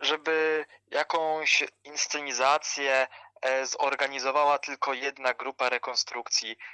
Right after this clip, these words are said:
historycznej, bowiem mało jest jednak w Polsce takich grup, które dysponują taką siłą ludzką,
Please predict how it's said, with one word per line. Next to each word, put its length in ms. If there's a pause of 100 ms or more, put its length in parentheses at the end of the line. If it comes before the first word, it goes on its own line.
historycznej, 920 (420)
bowiem 600
mało 400
jest 200
jednak 260
w 80
Polsce 380
takich 380
grup, 400
które 280
dysponują 600
taką 440
siłą 380
ludzką, 580